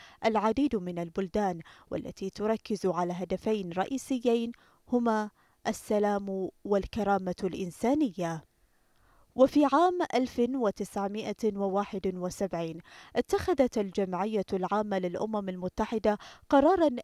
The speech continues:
يقضي بإعلان يوم الأمم المتحدة، وأوصت كل الدول الأعضاء بالاحتفاء به، والذي يأتي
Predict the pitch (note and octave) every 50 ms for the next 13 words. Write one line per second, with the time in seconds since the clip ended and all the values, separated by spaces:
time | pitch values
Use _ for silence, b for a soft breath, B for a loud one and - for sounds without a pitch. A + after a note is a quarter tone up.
0 | - A#3 G#3+ G#3 A3+ - - A3 G#3 B3 A#3 G3 A3 G#3+ F3 G#3 F3+ G3+ G#3 G#3
1 | G#3 G#3 G#3 G#3 G#3 G#3 G3+ - - A3 A3 B3+ C#4 C4+ G#3+ G3+ F#3 F3+ - G#3
2 | G3+ G3 F#3+ F#3 F#3 F3+ F3 F#3 F3+ - - - - - F#3+ - F3+ - F3 B
3 | B B B B B - F#3 - - G#3 - - A#3+ A#3 A#3 - B B B B
4 | B - G#4 A4+ F#4+ C#4+ A3+ - A3+ A3 A3 G#3+ G3 G3 F3+ - - F3+ F#3 F#3+
5 | - G#3+ G#3+ G#3+ G3+ - G3+ F#3+ G#3+ F#3+ - - G#3 - - - A3 - - A3
6 | G#3 - - G3+ E3+ G3 F#3 D#3+ B B B B B B B - F3 D#3+ E3+ E3+
7 | - F#3 F#3 F3 F#3+ G#3 A3 - - - A#3+ A3+ A3+ b